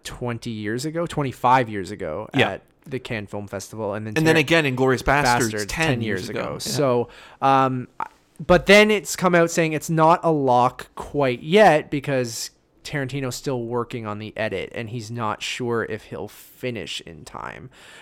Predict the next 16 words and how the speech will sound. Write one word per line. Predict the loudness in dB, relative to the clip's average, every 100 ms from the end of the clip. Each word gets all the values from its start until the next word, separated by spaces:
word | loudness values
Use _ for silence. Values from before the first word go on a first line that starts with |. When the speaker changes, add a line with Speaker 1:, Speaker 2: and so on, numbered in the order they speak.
| -10
Speaker 1:
Um, | -2 0 2 0 -6 -8 -12 -12
so | -8 -6 2 4 6 8 8 6 0 -16 -20 _
I | 8 10
have | 8 6
a |
feeling | 2 4 6 6 4
that | 0
he | -2 -4
will | -2 2 4 2
finish | 0 -2 0 0 0
and | -6 -4
that | -2
it | -4 -6
probably | -4 -4 -4 -6 -8 -8
will | -6 -4 -4
play. | -8 -10 -6 -4 -6 -8